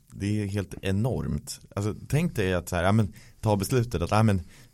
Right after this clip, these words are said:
vi sköter banan den här sommaren. Alltså, vilket enormt projekt det är. Eh, det är ju liksom, ja, det är så otroligt stort arbete som krävs. Och, eh, ja, golfhjälte, det är ju milt liksom för hela Sveg och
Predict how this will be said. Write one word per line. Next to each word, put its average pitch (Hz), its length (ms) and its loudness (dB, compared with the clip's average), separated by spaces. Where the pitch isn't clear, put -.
vi 113 220 4
sköter 120 360 4
banan 101 400 4
den 85 140 2
här - 80 0
sommaren. 64 520 -4
Alltså, 95 340 -2
vilket 104 480 -2
enormt 110 680 2
projekt 120 520 -2
det 82 200 -4
är. 104 440 -4
Eh, 101 100 -2
det 98 180 0
är 120 60 6
ju 117 100 8
liksom, 101 520 -2
ja, 85 240 6
det 107 200 2
är 117 60 0
så 123 500 2
otroligt 131 560 2
stort - 500 -4
arbete 107 500 0
som 92 140 -2
krävs. 80 400 -2
Och, 90 180 2
eh, 95 120 4
ja, 104 260 2
golfhjälte, 117 640 2
det 98 80 -2
är 110 140 2
ju 110 100 0
milt 101 880 0
liksom 76 340 -4
för 87 280 2
hela 85 360 0
Sveg 98 520 -2
och 80 240 -2